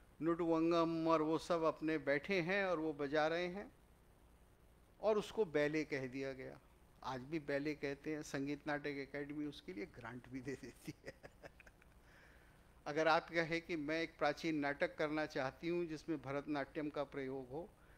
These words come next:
तो वो यही पूछेंगे कि आप बैले करना चाहती हैं? आप कहें, "नहीं, नहीं, मैं तो पूरा एक प्रयोग करना चाहती हूँ या चाहता हूँ," तो उन्हें समझाना पड़ेगा आपको।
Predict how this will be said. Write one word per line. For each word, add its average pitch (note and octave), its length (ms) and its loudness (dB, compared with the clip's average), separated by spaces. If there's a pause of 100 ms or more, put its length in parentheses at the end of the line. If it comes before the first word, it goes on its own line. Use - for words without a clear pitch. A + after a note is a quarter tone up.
(120)
तो D#3+ 80 -2
वो D#3+ 100 4
यही E3 220 4
पूछेंगे D3+ 600 0 (600)
कि D#3+ 80 0
आप D#3 220 2
बैले G3 240 2
करना E4 300 -4
चाहती - 380 -2
हैं? - 260 -14 (600)
आप - 200 -8
कहें, F#3 140 0
"नहीं, F3 220 4
नहीं, G#3+ 300 2 (220)
मैं E3 140 -2
तो B3+ 160 -6 (960)
पूरा D#3+ 340 8
एक C#4 240 12
प्रयोग A#3 380 6
करना G3+ 300 4
चाहती F3 420 -2
हूँ D3 340 -6
या D3+ 120 -4
चाहता D3 400 -2
हूँ," C#3 280 -2 (1040)
तो F3 80 -4
उन्हें E3+ 180 2
समझाना A#2 520 -6
पड़ेगा - 400 -16
आपको। - 360 -20